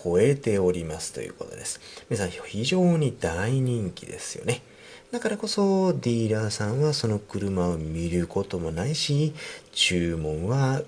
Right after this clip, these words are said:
うなぎ登りということでよろしいかと思います。さあ皆さん、最終段落でございます。皆さん、ちょっと画面の都合上ですね、このあといをまず考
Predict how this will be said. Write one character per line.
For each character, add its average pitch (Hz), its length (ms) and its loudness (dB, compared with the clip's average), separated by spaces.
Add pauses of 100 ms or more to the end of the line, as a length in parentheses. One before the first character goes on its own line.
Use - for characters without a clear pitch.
(100)
う 82 180 0
な 78 240 0
ぎ 76 220 -6
登 76 360 -4
り 117 140 0
と 120 120 2
い 90 140 0
う 82 60 -6
こ 85 160 -4
と 87 140 2
で 170 300 2
よ 139 100 6
ろ 104 60 2
し - 120 2
い 90 60 -4
か 80 60 -2
と 76 60 -2
思 67 140 -8
い 58 80 -10
ま 55 180 -12 (300)
す。 - 300 -10 (1000)
さ - 160 -2
あ - 20 4
皆 101 40 0
さ 90 80 -4
ん、 78 40 -8
最 90 240 -6
終 85 200 -4
段 76 200 -8
落 - 240 -14
で 131 200 2
ご 98 160 4
ざ 80 240 -4
い - 240 -12
ま - 100 -12
す。 - 220 -8
皆 202 80 -2
さ 226 60 -4
ん、 - 20 -4
ち 160 100 2
ょ 143 40 8
っ 120 40 4
と - 0 -
画 127 140 4
面 135 260 2
の 127 100 2
都 - 280 -2
合 95 320 4
上 87 280 0
で - 120 -2
す - 160 -6
ね、 95 260 2
こ - 80 -2
の 92 200 0
あ 185 500 0
と 185 180 6
い 160 340 6
を 143 100 6
ま 139 140 4
ず - 80 -2
考 - 120 -4